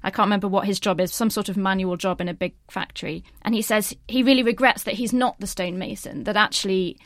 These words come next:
there is no one thing that he can point to and say, "I did that." And he says, "I wish that in the Empire State Building, they listed every single person who worked on every single part of this building so that I could take my son there and point to my name and say,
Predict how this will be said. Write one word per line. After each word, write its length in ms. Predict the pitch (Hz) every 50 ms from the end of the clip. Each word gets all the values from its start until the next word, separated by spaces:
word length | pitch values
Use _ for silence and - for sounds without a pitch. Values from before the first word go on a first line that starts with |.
| _ -
there 140 | - 214 240
is 120 | 247 233
no 160 | 247 226 214
one 360 | 208 196 226 220 208 208 202
thing 340 | 185 - 226 226 208 190 180
that 120 | 175 - 185
he 120 | 196 190
can 160 | - 214 185
point 320 | 185 - 214 214 - - -
to 140 | - 185
and 120 | 180 175 175
say, 160 | - 196 190
"I 160 | 185 180 185
did 240 | 180 - 214 190 -
that." 200 | - 170 160 - -
And 120 | - 185
he 100 | 185 202
says, 480 | 196 - 196 185 180 175 170 - - - - - -
"I 140 | 202 202 196
wish 380 | 180 220 226 208 - - -
that 220 | - 190 185 - - _ _ _ _ _ _ -
in 80 | 226 233
the 80 | 226
Empire 280 | 220 214 - 220 196 202
State 320 | - - - 233 226 -
Building, 320 | - 208 196 190 196 190 190
they 120 | 190 202
listed 480 | 202 214 247 254 - - - 190 190 - -
every 300 | 247 254 214 202 220 208
single 320 | 202 - 233 220 185 190
person 360 | - 233 226 220 208 - 190
who 140 | 185 175 196 185
worked 400 | 208 214 208 185 - - - 185
on 120 | 185 - -
every 240 | - 220 190 196 190
single 260 | 185 - 202 170 180
part 340 | 180 - 226 208 196 190 -
of 60 | 165
this 120 | 175 170 -
building 400 | - 202 202 202 185 165 165 175
so 160 | - - 185
that 120 | 190 -
I 120 | - 208 202
could 160 | 196 196 190
take 220 | - - - - -
my 120 | 185 180
son 220 | 185 - 208 185
there 160 | 180 180 - -
and 140 | 175 185
point 300 | - - 226 208 - -
to 100 | - 196
my 140 | 185 185 185
name 320 | 180 185 196 190 180 165 165
and 100 | 165 160
say, 360 | - - - 170 170 175